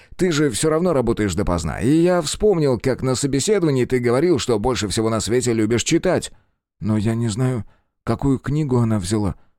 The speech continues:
Может, я её не читал». «У тебя есть планы на сегодняшний вечер?» Когда Уилф в ответ лишь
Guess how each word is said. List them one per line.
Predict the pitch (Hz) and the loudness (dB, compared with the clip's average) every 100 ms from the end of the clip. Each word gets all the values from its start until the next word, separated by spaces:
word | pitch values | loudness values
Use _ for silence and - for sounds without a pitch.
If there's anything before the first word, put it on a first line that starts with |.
| _ - | _ -4
Может, | 120 110 110 | -2 -2 -2
я | 123 | 0
её | 123 127 | 0 0
не | 131 | -2
читал». | - 139 139 104 67 - _ - | -2 -2 -2 -2 -4 -12 _ -4
«У | 135 | -2
тебя | 147 160 | 0 2
есть | 196 220 - | 2 2 0
планы | 123 123 113 113 | 0 0 0 0
на | 110 120 | 0 0
сегодняшний | 131 120 113 - 110 | 0 0 0 0 0
вечер?» | 92 - - - _ _ _ _ | 0 -2 -8 -12 _ _ _ _
Когда | - 95 92 | -6 -4 -2
Уилф | 90 101 90 - - _ | 0 0 -2 -8 -18 _
в | 78 95 | -6 -6
ответ | 98 98 90 80 | -4 -4 -4 -4
лишь | 80 - - | -6 -8 -14